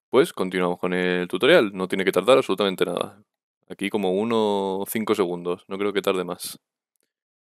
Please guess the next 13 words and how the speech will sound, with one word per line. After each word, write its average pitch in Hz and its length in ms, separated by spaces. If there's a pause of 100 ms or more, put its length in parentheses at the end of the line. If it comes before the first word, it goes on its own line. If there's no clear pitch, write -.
(180)
Esto - 200
está - 20
tardando 113 380
ya 101 80
de 95 80
más. 92 360 (100)
<laughs> - 640 (640)
Pero - 160
bueno. 95 340 (1200)
Venga, 95 300
package. - 640 (800)
Ahí 90 200
está. - 300